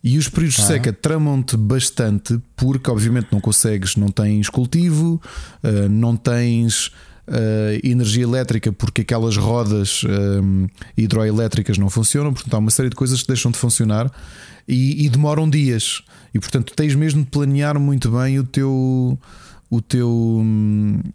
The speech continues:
Speaker 1: o teu inverno, o teu período de seca, digamos assim. Eh, tenho achado como city builder um bocadinho difícil, portanto já,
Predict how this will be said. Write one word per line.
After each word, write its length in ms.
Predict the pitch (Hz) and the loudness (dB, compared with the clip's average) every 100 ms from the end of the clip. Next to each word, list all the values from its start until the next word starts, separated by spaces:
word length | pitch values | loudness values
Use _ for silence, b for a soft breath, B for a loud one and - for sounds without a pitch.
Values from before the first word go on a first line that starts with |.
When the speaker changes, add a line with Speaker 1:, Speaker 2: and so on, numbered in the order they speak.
| _ _ - - - _ - | _ _ -20 -20 -20 _ -6
Speaker 1:
o 60 | |
teu 300 | 117 120 110 107 | -2 0 2 2
inverno, 380 | 104 98 117 | 2 2 0
o 40 | 110 | 0
teu 120 | 113 | 0
período 220 | 98 117 | 0 0
de 60 | - | 2
seca, 320 | - 117 107 | 0 2 2
digamos 360 | 95 98 101 98 | 2 2 2 2
assim. 320 | 98 - 87 B B B B - | 2 0 -2 B B B B -6
Eh, 320 | 120 110 107 | -2 0 0
tenho 200 | 143 151 | 0 0
achado 300 | 143 156 151 | 0 0 -2
como 180 | - 151 | -2 0
city 240 | - 139 | 2 2
builder 240 | 131 139 143 | 0 0 0
um 60 | 139 | 0
bocadinho 320 | 151 139 143 | 0 0 2
difícil, 480 | 127 - 131 - 160 | 0 0 0 0 -2
portanto 320 | - 139 120 | -2 -2 0
já, 160 | 135 | 0